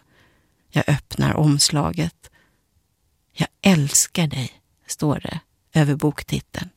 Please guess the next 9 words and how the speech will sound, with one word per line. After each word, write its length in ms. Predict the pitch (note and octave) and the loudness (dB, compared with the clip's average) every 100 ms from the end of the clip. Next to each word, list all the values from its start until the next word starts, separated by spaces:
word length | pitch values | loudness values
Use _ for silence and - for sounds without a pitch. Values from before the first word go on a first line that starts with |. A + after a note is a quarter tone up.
| _ _ _ _ _ _ _ _ _ _ - | _ _ _ _ _ _ _ _ _ _ -2
De 340 | E3+ D3 D3+ | 4 6 6
orden 440 | - C#3+ D3 - C#3+ | 4 0 0 0 0
bär 120 | D3 | 2
jag 240 | D3 D3+ | 0 0
med 300 | D#3+ D3+ D3+ | 0 2 2
mig 300 | D#3+ D#3 E3+ - | 0 0 -2 -6
som 240 | - D3+ | -2 -2
ett 120 | D3 | 0
smycke. 580 | - - D#3+ - - - | 0 0 0 -2 -10 -10